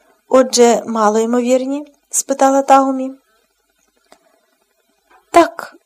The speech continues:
моя розумна дівчинко», посміхнувся, хоч і явно сумовито, психоаналітик.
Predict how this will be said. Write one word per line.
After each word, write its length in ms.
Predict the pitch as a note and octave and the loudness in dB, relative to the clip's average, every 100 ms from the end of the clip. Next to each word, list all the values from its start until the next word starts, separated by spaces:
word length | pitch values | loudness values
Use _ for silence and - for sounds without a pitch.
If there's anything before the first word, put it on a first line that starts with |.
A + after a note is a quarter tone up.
| _ _ | _ _
моя 340 | B3 A#3 A3+ A3 | -4 0 2 2
розумна 460 | G#3+ G#3+ C#4+ D#4 | 2 2 0 -2
дівчинко», 720 | C4+ A3 G#3+ - G#3+ - A3 G#3+ _ _ _ _ _ _ _ _ _ _ _ _ _ _ _ _ | -6 -6 -6 -8 -8 -14 -16 -18 _ _ _ _ _ _ _ _ _ _ _ _ _ _ _ _
посміхнувся, 680 | A#3 - A#3 A#3 C4+ D#4+ C4+ | -10 -8 -8 -4 -4 0 0
хоч 220 | C4 C4 | 0 -2
і 40 | C4+ | -4
явно 260 | D#4 D4 | -4 -2
сумовито, 580 | - A#3+ A#3 A#3 D4+ D4 | -2 0 0 0 -4 -10
психоаналітик. 1000 | - - A#3 - A#3+ A#3+ G3+ G3+ - | -6 -6 -4 -4 -4 -10 -12 -12 -16